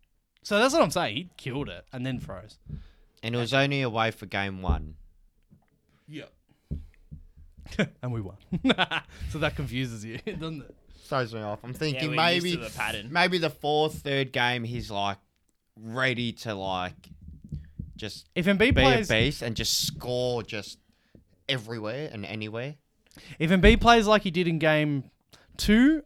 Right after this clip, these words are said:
Speaker 1: and two and a half, and then, oh, sorry, no, three and a half, I mean. If Embiid plays like he did in games three and then first three quarters of game four,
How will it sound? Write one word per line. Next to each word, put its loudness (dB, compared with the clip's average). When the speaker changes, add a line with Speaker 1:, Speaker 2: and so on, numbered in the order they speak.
Speaker 1:
and -2
two 4
and 8
a 4
half, 4
and -4
then, -4
oh, -6
sorry, -4
no, -2
three 2
and 2
a -6
half, 6
I -4
mean. -2
If -10
Embiid 2
plays 4
like 2
he -6
did -4
in -2
games 0
three 2
and -6
then -2
first -2
three -2
quarters -2
of -8
game -2
four, 4